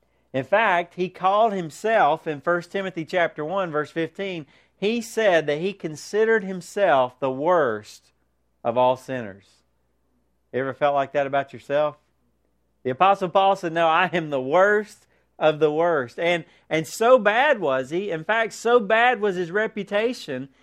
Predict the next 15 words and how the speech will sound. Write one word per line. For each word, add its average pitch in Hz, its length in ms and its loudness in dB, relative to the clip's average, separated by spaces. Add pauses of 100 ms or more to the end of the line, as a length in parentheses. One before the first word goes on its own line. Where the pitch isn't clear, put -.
(200)
that 180 180 2
the 190 140 0
early 233 460 2
church 214 640 -2
in 180 200 -8
Acts 214 380 -4
chapter 185 380 -4
nine, 196 440 -4 (220)
when 165 240 -2
Paul 240 380 2
gave 226 240 2
his 190 160 -4
life 220 320 0
to 190 80 -6
Christ, 214 580 2